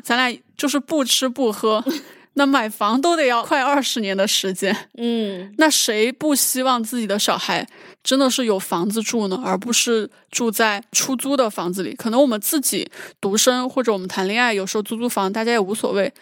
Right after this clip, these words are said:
Speaker 1: 但是当你真有小孩的时候，你希望稳定的时候，大家肯定都会更希望给小孩一个更好的环境，就是我去买套房。
Speaker 2: 嗯。
Speaker 1: 那我要花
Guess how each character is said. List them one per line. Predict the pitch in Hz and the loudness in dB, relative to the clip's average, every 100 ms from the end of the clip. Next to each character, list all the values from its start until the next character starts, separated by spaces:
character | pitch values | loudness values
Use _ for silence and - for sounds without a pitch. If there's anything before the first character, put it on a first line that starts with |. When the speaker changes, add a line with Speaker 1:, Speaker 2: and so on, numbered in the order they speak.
| - | -10
Speaker 1:
但 | - | 0
是 | 277 247 | 0 2
当 | 277 294 | 0 0
你 | |
真 | 214 262 | 0 0
有 | 247 233 | 0 0
小 | - 185 | 2 0
孩 | - 156 | 0 -2
的 | 208 | 0
时 | 233 214 | 0 -2
候， | 196 185 | -2 -2
你 | 190 | 0
希 | - | 0
望 | 240 240 | 0 0
稳 | 202 160 | 0 -4
定 | - 233 | -2 0
的 | 208 | 0
时 | - 190 | -2 0
候， | 185 - - - - - | 0 0 -10 -20 -20 -2
大 | 254 | 0
家 | 240 254 | 2 0
肯 | 254 220 | -2 -6
定 | 196 | -4
都 | 214 240 | -2 0
会 | 233 | 0
更 | 262 247 | -2 0
希 | 226 - 254 | 2 0 0
望 | 269 240 - - - - | 0 0 -2 -16 -16 -10
给 | - 214 | -2 0
小 | 208 | 0
孩 | 180 196 | 0 0
一 | |
个 | 196 | 0
更 | 196 226 | 0 0
好 | 208 | 0
的 | 190 | 0
环 | 185 202 185 | -2 -2 -2
境， | 190 220 | -2 -2
就 | 208 | 0
是 | 208 | 0
我 | 202 | 0
去 | 190 - 208 - - - - - | 0 0 0 0 -14 -20 -20 -6
买 | 226 180 | 0 0
套 | 180 196 | 0 -2
房。 | - - - - _ | 0 -6 -6 -20 _
Speaker 2:
嗯。 | 247 226 208 180 139 - - | -4 -4 -4 -6 -10 -10 2
Speaker 1:
那 | 285 | 4
我 | 226 | 4
要 | 208 | 2
花 | 226 269 247 247 | 0 2 2 0